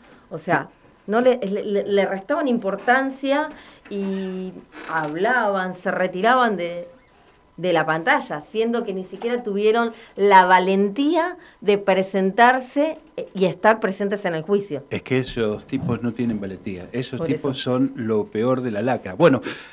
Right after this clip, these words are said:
Speaker 2: sigo entonces. Eh, Juan Miguel Walk, jefe de división de delitos contra la propiedad y de la división de delitos contra las personas.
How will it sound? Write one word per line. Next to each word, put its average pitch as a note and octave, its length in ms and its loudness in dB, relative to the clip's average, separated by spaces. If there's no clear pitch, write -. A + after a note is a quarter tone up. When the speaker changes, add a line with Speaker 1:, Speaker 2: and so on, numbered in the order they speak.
Speaker 2:
sigo C3+ 400 2
entonces. G#2+ 760 -2
Eh, B2 340 4
Juan G3 220 6
Miguel E3+ 260 4
Walk, F3 560 4
jefe F3 280 0
de C#3 100 2
división C3+ 460 2
de B2 80 4
delitos C#3 340 0
contra C3+ 420 4
la A#2+ 140 2
propiedad A#2+ 400 2
y B2+ 80 2
de A2 100 0
la G#2 140 2
división A2 480 -2
de A#2 60 -2
delitos A#2 340 -4
contra G2+ 260 -6
las - 60 -12
personas. - 560 -12